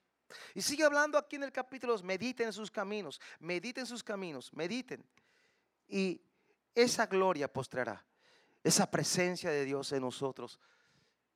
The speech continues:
es Maravilloso. Ahora Él habita en nuestro corazón. Ahora somos templo de Dios. Él mora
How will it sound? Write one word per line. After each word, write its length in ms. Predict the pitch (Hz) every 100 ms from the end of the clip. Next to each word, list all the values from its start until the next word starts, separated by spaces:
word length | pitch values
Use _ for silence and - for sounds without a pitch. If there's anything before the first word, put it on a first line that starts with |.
| _
es 480 | 160 180 175 - - _ _ _ _ _
Maravilloso. 800 | 123 120 - 120 117 117 110 - - - -
Ahora 300 | 151 175 180
Él 80 |
habita 420 | 160 143 196 202 -
en 180 | 165 139
nuestro 280 | 131 - 135
corazón. 440 | 120 113 139 131 - -
Ahora 280 | - 143 147
somos 380 | - 139 131 - _
templo 560 | - 277 262 - 208 190
de 140 | 160
Dios. 760 | 120 135 160 139 - - - _ _ _ _ _ - _ _ _ -
Él 180 | 143 143
mora 540 | 143 165 185 185 185